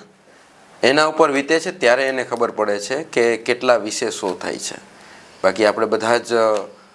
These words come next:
બધું જોઈ રહ્યા છીએ કે હજી તો કેટલા બધા આવા કિસ્સાઓ છે જે સતત ને સતત સામે આવે છે, કે જે લોકો તકલીફમાં છે, પીડામાં છે, એમના ઉપર જે અત્યાચારો થયા, એમના ઉપર જે અન્યાયો થયા.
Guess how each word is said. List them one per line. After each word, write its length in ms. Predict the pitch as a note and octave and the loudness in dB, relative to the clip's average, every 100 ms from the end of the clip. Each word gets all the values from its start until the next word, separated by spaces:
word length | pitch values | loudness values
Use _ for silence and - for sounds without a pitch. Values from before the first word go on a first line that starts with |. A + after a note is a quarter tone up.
| _ A2 | _ -2
બધું 180 | A2+ | -2
જોઈ 240 | G#2+ A#2 C3+ | 2 2 2
રહ્યા 320 | B2+ B2 A2+ | 2 2 0
છીએ 300 | - A2 A2 | -2 -4 -4
કે 160 | G#2+ G#2 | -4 -4
હજી 240 | G#2 B2 | -2 -2
તો 360 | B2+ A#2+ A2+ - - - | 0 0 0 -10 -12 -4
કેટલા 280 | C#3+ - | 0 0
બધા 260 | D#3 A2+ G#2+ | -2 -2 0
આવા 220 | F#2+ F#2 | 0 -2
કિસ્સાઓ 540 | F2+ - - F2+ E2 F#2 | -6 -12 -6 -4 -4 -8
છે 180 | - - - - - - | -14 -14 -18 -20 -12 -2
જે 60 | A#2 | 2
સતત 420 | C3 B2+ E3 D#3+ | 2 4 2 4
ને 100 | C#3 | 0
સતત 360 | C3+ B2+ A#2+ | 0 -4 -6
સામે 300 | - A2+ A2 | -2 -2 0
આવે 260 | F#2+ F2+ F#2 | -4 -4 -6
છે, 200 | F2 - - - - | -10 -16 -18 -18 -4
કે 80 | A#2 | 0
જે 120 | B2 | 2
લોકો 220 | A#2+ B2+ | 2 0
તકલીફમાં 680 | B2 B2 C3 B2+ B2 A#2 G#2+ | 0 -2 0 -2 0 -2 -2
છે, 220 | - A2+ | -2 -4
પીડામાં 600 | A2 A#2 A#2+ A2 F2+ - | -2 0 4 2 0 -14
છે, 400 | - - - - - - - - - - - - - - - - - - | -14 -16 -20 -20 -20 -20 -20 -20 -20 -18 -18 -18 -20 -20 -20 -20 -20 -4
એમના 600 | A2+ B2+ C3+ C#3 C3+ C3+ C3 - | 0 2 2 2 2 0 -4 -6
ઉપર 220 | B2+ B2+ | 0 0
જે 160 | B2 A#2+ | 2 -2
અત્યાચારો 640 | A#2 C#3 C3 C3 A#2+ A2+ | 0 0 2 2 0 -2
થયા, 380 | A2 A2+ A2+ A2 | -4 0 2 2
એમના 260 | A2+ A#2+ | 0 -2
ઉપર 260 | B2 B2 A#2 | -2 0 -2
જે 160 | G#2 A#2 | 0 -2
અન્યાયો 500 | A2 A#2+ C3+ B2+ G#2 | -2 0 0 0 -6
થયા. 360 | G#2+ G2+ D#2+ | -10 -10 -10